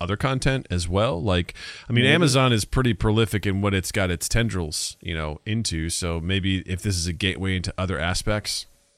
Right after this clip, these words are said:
Speaker 1: I mean, who
Speaker 2: Yeah.
Speaker 1: knows? You know, beats me. Couldn't tell you what the return is on it, but
Speaker 2: I'll be curious to see what the long game is, like, what they're,
Speaker 1: Mm.
Speaker 2: what they're, you know, it,
Speaker 1: Yeah.
Speaker 2: if they've got some other stuff in the, in the, in the pipeline that's, that they're kinda keeping secret and seeing how this goes. And then
Speaker 1: Yeah.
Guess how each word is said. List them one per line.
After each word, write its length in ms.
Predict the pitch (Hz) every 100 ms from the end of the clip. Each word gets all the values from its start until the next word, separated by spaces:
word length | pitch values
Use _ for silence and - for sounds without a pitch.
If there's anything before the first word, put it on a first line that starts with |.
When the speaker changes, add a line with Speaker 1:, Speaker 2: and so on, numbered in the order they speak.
| - 101
Speaker 1:
I 40 |
mean, 160 | 85 85
who 100 | 95
Speaker 2:
Yeah. 100 | 98
Speaker 1:
knows? 440 | 104 113 - - -
You 80 |
know, 200 | 90 98 92 - - -
beats 240 | 90 -
me. 280 | 95 92 82 _ - - - - _
Couldn't 200 | 117 92
tell 180 | - 113
you 120 | 95
what 140 | 95 92
the 80 |
return 340 | 92 90 107 95
is 160 | 80
on 140 | 80 78
it, 140 | 82
but 220 | 80 73 - - _ _ _ _
Speaker 2:
I'll 80 | 135
be 80 | 131
curious 260 | - 170 156
to 80 | 123
see 100 | 139
what 140 | 120
the 60 | 104
long 280 | 98 104 104
game 200 | 92 87
is, 240 | 85 -
like, 160 | 107 101
what 140 | 107
they're, 100 | 101
Speaker 1:
Mm. 140 | 92 92
Speaker 2:
what 160 | 104
they're, 260 | - 92 - - -
you 120 | 107
know, 240 | 82 80 _ _ -
it, 160 | 104 -
Speaker 1:
Yeah. 240 | 92 90 87
Speaker 2:
if 160 | 147
they've 180 | 156 139
got 180 | 131 127
some 140 | 139 120
other 180 | 120
stuff 320 | 110 - 117 -
in 80 |
the, 80 | 101 101
in 160 | 117 107
the, 280 | 101 95 95
in 80 | 113
the 80 | 101
pipeline 420 | 110 107 101 98
that's, 320 | 92 87 -
that 160 | - 95
they're 100 | 98
kinda 200 | - 95
keeping 300 | - 95 87
secret 440 | - 123 104 110 104
and 100 | 101
seeing 220 | - 95
how 100 | 95
this 160 | 85 -
goes. 420 | 113 113 113 101
And 140 | 98
then 180 | 98 95
Speaker 1:
Yeah. 200 | 80